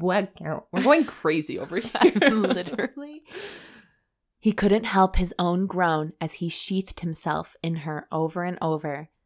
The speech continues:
Speaker 2: The heated friction was unbelievable. Her feminine channel was fiery hot.
Speaker 1: She's got something wrong.
Speaker 2: Her feminine channel?
Speaker 1: Is fiery hot? I smell a U T I.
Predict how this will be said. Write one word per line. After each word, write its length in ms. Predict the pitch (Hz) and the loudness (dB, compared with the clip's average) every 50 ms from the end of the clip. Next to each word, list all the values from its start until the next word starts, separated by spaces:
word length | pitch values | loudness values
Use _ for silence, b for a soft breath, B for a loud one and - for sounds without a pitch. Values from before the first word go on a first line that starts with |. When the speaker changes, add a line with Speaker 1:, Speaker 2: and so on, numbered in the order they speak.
| _ _ _ | _ _ _
Speaker 2:
The 80 | - 175 | -6 -6
heated 420 | - - - 180 190 214 214 214 | -6 -4 -4 2 4 4 4 2
friction 480 | - - 208 196 - - - 170 156 151 | 0 -6 -6 -6 -6 -6 -6 -6 -6 -6
was 160 | 156 151 - - - | -6 -8 -8 -4 -2
unbelievable. 880 | 170 170 170 165 165 160 156 151 151 151 156 - 160 151 143 143 143 _ _ _ _ _ _ _ _ _ _ _ _ _ | -2 0 0 -2 -2 -2 -2 -2 -4 -6 -8 -8 -8 -8 -8 -8 -12 _ _ _ _ _ _ _ _ _ _ _ _ _
Her 160 | - 196 196 | -2 -2 -2
feminine 560 | 196 - - 190 180 190 196 202 214 220 226 | 0 2 2 2 4 4 4 2 2 0 0
channel 500 | 214 - 196 180 175 170 170 160 151 156 - | -2 -2 0 0 0 0 0 -2 -2 -4 -4
was 200 | 165 165 - - | -6 -8 -8 -8
fiery 480 | - - 160 160 160 165 170 175 180 | -4 0 0 2 2 0 0 -2 -4
hot. 400 | 175 - 170 156 147 - - _ _ _ _ _ _ _ _ _ _ _ _ _ _ _ _ _ _ _ _ - - - - 762 784 807 880 906 855 784 698 _ _ _ _ _ - B B B B B B B | -2 2 4 4 4 2 0 _ _ _ _ _ _ _ _ _ _ _ _ _ _ _ _ _ _ _ _ -20 -20 -20 -20 -20 -20 -20 -20 -20 -20 -20 -20 _ _ _ _ _ -20 B B B B B B B
Speaker 1:
She's 240 | - - 180 170 | -6 -6 -2 2
got 220 | - 196 190 190 - | 4 4 4 4 2
something 300 | 202 185 - 170 156 143 | 0 0 0 0 -2 -2
wrong. 540 | 139 135 131 131 135 139 135 135 143 151 - _ _ _ _ _ _ _ _ _ _ | 0 2 4 4 4 4 2 2 -2 -6 -8 _ _ _ _ _ _ _ _ _ _
Speaker 2:
Her 140 | - - 196 | -12 -12 -12
feminine 640 | - - - - 180 175 190 214 214 208 175 156 151 | -12 -8 -4 -2 -2 0 0 0 0 0 0 -2 -4
channel? 760 | - - - 170 160 160 185 220 180 147 139 139 143 165 - _ _ _ _ | -6 -8 -6 -4 -2 0 0 0 0 0 -2 -2 -4 -6 -10 _ _ _ _
Speaker 1:
Is 160 | 170 - - | -12 -10 -8
fiery 380 | - - 160 160 165 170 180 165 | -6 -2 -2 0 0 0 0 0
hot? 440 | 143 143 143 151 185 247 247 - - _ _ _ _ _ _ - | -2 0 0 2 2 2 0 -2 -8 _ _ _ _ _ _ -6
I 280 | 160 165 156 160 156 160 | -4 -4 -2 -2 -2 -4
smell 760 | 156 - - - 185 180 185 196 202 208 214 220 226 208 - - _ - | -4 -6 -6 -4 -2 0 0 0 2 2 2 0 0 -2 -6 -10 _ -6
a 60 | 240 | -4
U 200 | 240 254 277 277 | -2 0 0 -2
T 280 | - - 349 359 392 440 | 0 0 0 2 2 2
I. 580 | - - - - - - - - 359 392 392 | 0 -2 -4 -8 -10 -12 -4 2 4 4 4